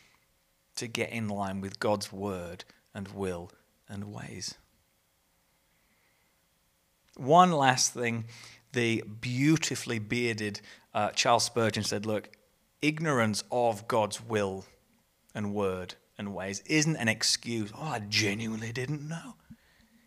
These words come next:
Ignorance in itself is a breach. We've been given all we need in Scripture, the Bible. We've been given all we need to know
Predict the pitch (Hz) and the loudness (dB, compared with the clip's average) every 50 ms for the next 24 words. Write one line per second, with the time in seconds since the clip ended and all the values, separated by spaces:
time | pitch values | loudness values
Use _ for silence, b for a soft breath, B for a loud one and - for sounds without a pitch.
0 | B _ - 143 147 156 165 156 143 139 131 127 120 110 113 - - b b b | B _ 2 2 2 4 4 4 4 4 4 4 2 0 -2 -4 -6 b b b
1 | b b b b b b b b b b _ _ _ _ _ _ _ _ _ _ | b b b b b b b b b b _ _ _ _ _ _ _ _ _ _
2 | _ _ _ _ _ _ _ - 123 123 120 117 - - - - - - 143 175 | _ _ _ _ _ _ _ 2 2 2 2 2 2 2 2 2 2 2 2 2
3 | 185 147 110 92 85 - - - - - b b b b b b b b _ _ | 2 2 2 0 -4 -6 -10 -10 -12 -14 b b b b b b b b _ _
4 | _ _ _ _ _ _ _ _ _ _ _ _ _ _ _ _ _ _ _ _ | _ _ _ _ _ _ _ _ _ _ _ _ _ _ _ _ _ _ _ _
5 | _ _ _ _ _ _ - 120 107 107 107 95 92 - 98 95 90 90 87 - | _ _ _ _ _ _ -8 -6 -4 -4 -4 -6 -6 -6 -6 -4 -4 -6 -8 -8
6 | - - 120 113 135 143 143 131 127 151 175 170 180 170 151 135 135 139 139 139 | -8 -8 -4 -2 -2 -2 0 4 4 4 4 4 2 2 2 4 4 6 6 6
7 | 135 135 131 131 127 123 120 117 120 135 156 156 127 101 101 98 b b b b | 6 6 4 2 2 2 0 0 0 -2 -4 -4 -6 -6 -8 -10 b b b b
8 | b b b _ - 110 110 113 - - - - 131 135 131 - - - - 123 | b b b _ -8 -6 -4 -4 -4 -6 -4 -2 -4 -4 -4 -4 -4 -4 -4 -2
9 | 110 98 95 b b b b b b _ - 120 113 113 113 113 110 107 101 107 | -4 -4 -6 b b b b b b _ -16 -4 -2 0 0 2 4 4 4 2
10 | 123 117 110 113 104 98 98 - b b b b b b b b b b b _ | 0 -2 -4 -6 -6 -6 -8 -10 b b b b b b b b b b b _
11 | _ _ _ _ _ _ _ _ _ _ _ _ _ _ _ _ _ _ _ _ | _ _ _ _ _ _ _ _ _ _ _ _ _ _ _ _ _ _ _ _
12 | _ _ _ _ _ _ _ _ _ _ _ _ - 117 113 117 131 123 117 127 | _ _ _ _ _ _ _ _ _ _ _ _ -10 -8 -4 -4 -4 -4 -2 -4
13 | 143 151 160 156 151 143 131 131 127 120 127 131 131 120 110 - - - 117 110 | -4 -2 0 2 4 4 4 2 0 -2 -2 -4 -4 -4 -4 -4 -4 -2 -2 0
14 | 107 110 107 101 110 117 120 120 110 101 98 | 0 0 0 -2 -2 -4 -4 -4 -4 -4 -6